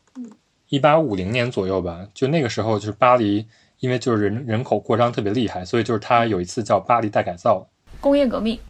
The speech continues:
Speaker 2: 就是你现在看到的这些那个香榭丽舍大道什么，都是那个时候辟出来的。
Speaker 1: 嗯。
Speaker 2: 放射型道路都是那个时候建的，但那个时候增加的其实又不够。然后你现在看到的公园大概有一百六十多个是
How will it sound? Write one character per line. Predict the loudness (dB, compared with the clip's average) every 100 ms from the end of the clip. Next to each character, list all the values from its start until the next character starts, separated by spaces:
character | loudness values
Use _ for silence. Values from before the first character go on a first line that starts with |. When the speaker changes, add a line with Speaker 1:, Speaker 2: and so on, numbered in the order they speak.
| _ _
Speaker 2:
就 | -2
是 | 0 0
你 | 0
现 | 0 0
在 |
看 | 0 -2
到 | 2 4
的 |
这 | 2 -2
些 | -4 -2 0 2 2 -2 -6
那 | -4
个 | -2 0 -2 -6 -18 _ -4
香 | 0 2
榭 | 2
丽 | 2
舍 | 2
大 | 2
道 | 6 6
什 | 4
么， | 0
都 | -4 -2
是 |
那 | 0 -2
个 |
时 | -2 -4
候 |
辟 | -6 -4 -4
出 | -4
来 | -6
的。 | -10 -18 _
Speaker 1:
嗯。 | -12 -10 -10 -16
Speaker 2:
放 | -2 4 4
射 | 4
型 | 0 -2 0
道 | 2
路 | 2 -2
都 | -4
是 | -2
那 | -2
个 | -2
时 | -4
候 | -8
建 | -8 -4 -4 -6
的， | -16 _ _ _ _ _ _
但 | 2 4
那 |
个 | 4
时 | 4
候 | 0
增 | 2
加 | 2
的 | 2
其 |
实 | 2 2
又 |
不 | 0 -2
够。 | 0 2
然 | 2
后 | 4 4 4 -2 _ _ _ _ _ _ _
你 | -6
现 | 0
在 | 0
看 | 2
到 | 2
的 | 2
公 | 2
园 | 0
大 | 2
概 | 2
有 | 0
一 | 0 2
百 | 2
六 | 4 2
十 | 0 0
多 | -2
个 | 0 -2
是 | -4 -4 -2 0 0